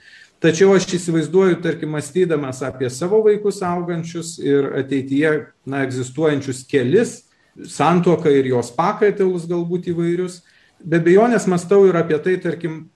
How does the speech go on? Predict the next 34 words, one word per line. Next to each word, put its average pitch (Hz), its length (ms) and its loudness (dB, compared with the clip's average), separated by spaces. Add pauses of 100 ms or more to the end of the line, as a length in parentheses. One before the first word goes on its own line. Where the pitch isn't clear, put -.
turėdamas 143 560 0 (260)
mažą 139 400 0
dukrą, 175 320 0 (400)
kas 214 240 2
būtų 180 240 2
jai 160 240 2
geriausiai. 135 640 -4 (240)
Ir 156 160 0
be 165 80 4
abejonės 214 560 4
aš 156 160 -2
suprantu, 156 420 -4
kad 175 140 -2
jai 170 320 -2
geriausiai 156 580 -2
būtų 165 280 -4
maksimali 165 640 -2
teisinė 139 480 -8
apsauga. 117 480 -8 (720)
Tai 143 80 4
reiškia, 160 320 2
kad - 160 0
jei 190 300 4
jau 190 100 8
vieną 165 480 0
dieną 160 400 -2
jinai 143 200 -6
su 131 180 -12
kažkuo 143 420 0
norės 135 480 0
sukurti 135 400 -6
šeimos 127 400 -6
teisinius 120 640 -6
santykius, 196 500 -2